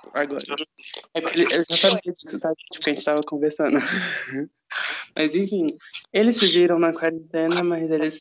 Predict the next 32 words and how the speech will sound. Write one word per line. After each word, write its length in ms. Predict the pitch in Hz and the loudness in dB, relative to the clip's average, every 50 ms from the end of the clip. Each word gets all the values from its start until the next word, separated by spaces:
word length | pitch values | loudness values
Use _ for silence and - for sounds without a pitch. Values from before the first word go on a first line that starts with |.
| - 175 175 | -10 -6 -4
tenho 120 | 165 160 156 | -4 -2 -2
certeza 380 | - 165 165 160 156 147 151 | -2 -4 -4 -4 -4 -6 -6
que 80 | 147 - _ | -8 -8 _
tomaram 320 | 151 151 143 139 139 139 139 | -14 -8 -6 -4 -4 -4 -6
os 60 | - - | -8 -4
devidos 340 | 147 135 135 131 135 135 - | -2 0 0 0 0 -2 -6
cuidados 600 | - 170 170 175 160 147 160 165 156 156 139 151 | -4 -2 0 2 2 4 4 2 2 0 0 -2
e 60 | 147 | -4
tal. 280 | - - 135 135 143 151 - - - - - - - - - - _ _ _ _ _ _ _ - - - - - - | -6 -4 -4 -4 -4 -4 -6 -12 -20 -16 -14 -12 -12 -12 -12 -14 _ _ _ _ _ _ _ -10 -8 -6 -4 -4 -2
E 140 | 170 175 180 | 0 2 2
eu 100 | 185 180 | 2 2
queria 320 | - - 208 196 190 180 | 2 0 2 2 2 0
que 160 | - - - | -2 -8 -8
vocês 320 | 175 170 170 170 175 170 170 | -6 -6 -4 -2 -2 -2 -2
falassem, 540 | 170 175 180 165 147 147 156 - - - - - _ - - _ _ - | -2 -2 0 0 0 0 -2 -4 -6 -12 -14 -16 _ -20 -20 _ _ -4
é, 500 | 165 156 156 151 151 156 156 151 147 147 | 0 0 0 2 2 2 2 2 2 0
como 240 | 147 - 160 156 160 | 0 -2 -2 -2 -2
que 140 | - - 185 | -2 0 0
tá, 180 | 185 175 170 160 | 0 0 -2 -6
tipo, 500 | - - _ - - - 147 143 131 139 - _ - - - - - - - - - | -6 -10 _ -10 -4 0 0 0 0 -4 -8 _ -20 -20 -18 -16 -16 -16 -16 -8 -2
como 240 | - 156 170 170 | 2 4 4 4
foi? 300 | 180 170 - 156 139 139 139 | 4 4 4 4 4 4 2
Tipo, 240 | - - - - 139 | -2 -6 -6 -2 0
vocês 340 | 143 135 - 147 143 139 143 - | 0 2 2 2 2 0 -2 -4
se 80 | 151 | -2
viram 400 | 139 143 151 160 175 190 196 185 | 2 4 6 6 6 6 6 4
esse 200 | 180 180 - 165 143 | 2 0 -2 -8 -8
dia 520 | 135 143 143 147 156 170 185 190 175 165 | -4 -2 0 0 0 0 2 2 2 2
e 100 | 151 147 147 | 2 2 0
vocês 220 | - - 147 147 | 0 -4 -4 -4
ficaram, 240 | - - - 147 143 | -4 -2 0 0 -2
tipo, 380 | 143 - _ - 147 143 151 | -2 -6 _ -8 -8 -8 -8